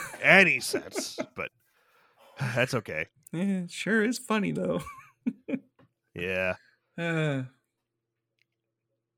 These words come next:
Speaker 1: But, uh, from there, we cut to Amber. She's riding on a bike. She's doing some mountain climbing on a bike, hitting up the trails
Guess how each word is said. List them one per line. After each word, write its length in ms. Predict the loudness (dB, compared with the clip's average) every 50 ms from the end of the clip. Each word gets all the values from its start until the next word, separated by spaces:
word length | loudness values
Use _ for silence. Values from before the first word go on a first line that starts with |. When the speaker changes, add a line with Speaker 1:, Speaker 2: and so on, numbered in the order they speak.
| _ _ -2
Speaker 1:
But, 160 | 0 2 4
uh, 200 | 6 4 4 4
from 260 | 4 2 2 2 4
there, 560 | 4 4 6 6 6 6 4 2 0 -2 -6 _ -10 -4
we 140 | -2 -2 -2
cut 280 | 0 0 0 0 0 0
to 540 | -2 -2 -2 0 0 -2 -2 -2 -4 -4 -6 -8 -12 _ _ _ _ _ _ _ _ -4
Amber. 800 | 0 0 2 2 2 0 -2 -4 -6 -8 -8 -6 -6 -6 -8 -8 _ _ _ _ _
She's 240 | -10 -10 -8 -6 -2
riding 360 | 2 4 4 4 4 4 2
on 160 | 2 0 0
a 80 | 0 -2
bike. 500 | -2 0 2 4 4 4 2 0 -4 -14 -16
She's 180 | -14 -14 -10 -6
doing 180 | -4 -4 -4
some 260 | -4 -6 -8 -6 -4
mountain 320 | -2 0 -2 -2 -4 -8 -10
climbing 320 | -4 -2 -2 -2 0 -2 -4
on 60 | -4
a 40 | -4
bike, 400 | -2 0 0 0 0 -2 -4 -8 -6
hitting 160 | -4 -4 -4
up 80 | -4 -8
the 100 | -10 -14
trails 720 | -10 -6 -4 -2 0 0 0 0 0 0 -2 -4 -6 -10